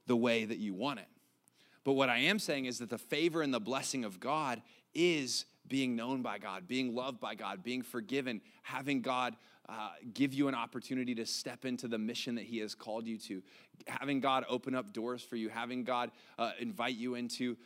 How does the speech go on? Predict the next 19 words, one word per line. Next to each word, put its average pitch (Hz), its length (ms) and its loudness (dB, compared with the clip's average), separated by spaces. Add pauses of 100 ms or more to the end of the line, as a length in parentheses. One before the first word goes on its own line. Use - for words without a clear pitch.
(140)
a 107 100 -6
church, - 460 -2
a 120 300 -4
church, 147 420 -2
a 120 60 -4
family, 135 480 -2
having 131 320 -2
God 131 280 0 (260)
give 127 180 -2
you 131 100 2
his 123 140 -4
Holy 117 240 -8
Spirit. 117 420 -10 (920)
And, 131 120 -6
and 139 100 -4
so 147 140 4
God 151 380 -2
does 143 260 -2
bring 123 600 -6